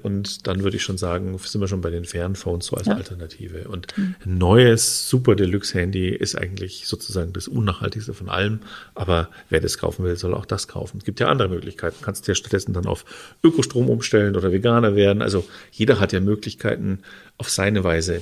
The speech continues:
Speaker 1: mehr Nachhaltigkeit einzubringen.
Speaker 2: Ja. Wäre nicht eigentlich dann ein gebrauchtes Fairphone fast die beste Möglichkeit?
Speaker 1: Tatsächlich habe ich gerade mein Fairphone gebraucht, verkauft, ja.
Speaker 2: Hast du? Ah,
Speaker 1: Bin
Speaker 2: okay.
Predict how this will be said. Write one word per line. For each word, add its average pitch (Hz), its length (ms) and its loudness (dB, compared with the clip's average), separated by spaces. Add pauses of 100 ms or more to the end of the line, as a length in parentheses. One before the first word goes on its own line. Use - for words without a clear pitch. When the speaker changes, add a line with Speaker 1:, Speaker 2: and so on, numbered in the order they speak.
Speaker 1:
mehr 90 140 -4
Nachhaltigkeit - 600 -10
einzubringen. 85 540 -12 (240)
Speaker 2:
Ja. 226 200 -2 (560)
Wäre 226 140 8
nicht 254 180 6
eigentlich 254 360 4
dann 214 180 4
ein 175 200 0 (300)
gebrauchtes 262 760 4 (120)
Fairphone 247 800 4 (400)
fast - 340 0
die 233 60 4
beste 254 680 4
Möglichkeit? 240 800 2 (120)
Speaker 1:
Tatsächlich 147 500 2
habe 143 100 2
ich - 80 -8
gerade 113 180 6
mein 107 380 4
Fairphone 107 560 -2
gebraucht, - 520 -12
verkauft, - 600 -10 (100)
ja. - 160 -4 (220)
Speaker 2:
Hast - 240 2
du? - 60 -6
Ah, 220 180 2
Speaker 1:
Bin 277 80 4
Speaker 2:
okay. 226 260 -2